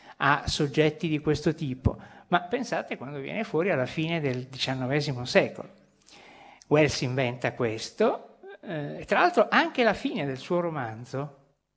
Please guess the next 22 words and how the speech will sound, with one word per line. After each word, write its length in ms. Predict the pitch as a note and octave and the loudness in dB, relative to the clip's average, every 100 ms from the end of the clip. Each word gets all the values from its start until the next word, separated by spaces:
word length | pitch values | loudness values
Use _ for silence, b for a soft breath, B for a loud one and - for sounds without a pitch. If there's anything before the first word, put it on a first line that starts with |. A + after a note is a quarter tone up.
| _ - | _ 2
è 140 | D4 | 2
plausibile 640 | C#4 D#3 C3+ C4 A#3 C#3+ B2+ | 2 -8 -6 -8 -8 -6 -6
scientificamente. 920 | - C3 D3+ D3+ C#3+ C3 A#2 G#2+ B2+ | -6 -6 -6 -6 -4 -2 -4 -8 -12
La 120 | A#2+ | -8
cosa 300 | - A#3+ E3 | -2 0 0
poco 320 | - G3 F#3+ | 2 2 2
plausibile 800 | - E3 G#3+ D#3+ G3 G#3 D3 C3+ | -2 -2 -2 -4 -6 -2 0 0
è 340 | C3+ E3 - - | 2 0 0 -16
come 240 | - B2+ F3 | -10 -6 -4
mai 260 | C#3+ D#3+ | -2 -2
i 40 | D#3+ | -2
marziani 500 | B2 A#2 - D#3+ D3 | -6 -6 -2 -2 -2
non 160 | C3+ | -6
ci 100 | C3 | -6
avessero 420 | C#3 D3+ D3+ C#3+ C3+ | -4 -4 -4 -8 -6
pensato, 580 | F#3 G3 A#3+ D#3+ - C#3+ | -6 0 2 2 0 -4
ma 220 | E3 D3 B B B B | -2 -4 B B B B
la 160 | D#3+ D3+ | -2 0
loro 360 | F3+ C4 G3+ F3 | 2 2 2 -2
rovina 580 | A3+ F3 D3+ F3 B3+ | -4 -6 -6 -4 -4
è 160 | - E3+ | -2 -2
causata 760 | - C#4 - B2+ B2+ G3 - | 0 -2 -2 -4 -4 -6 -6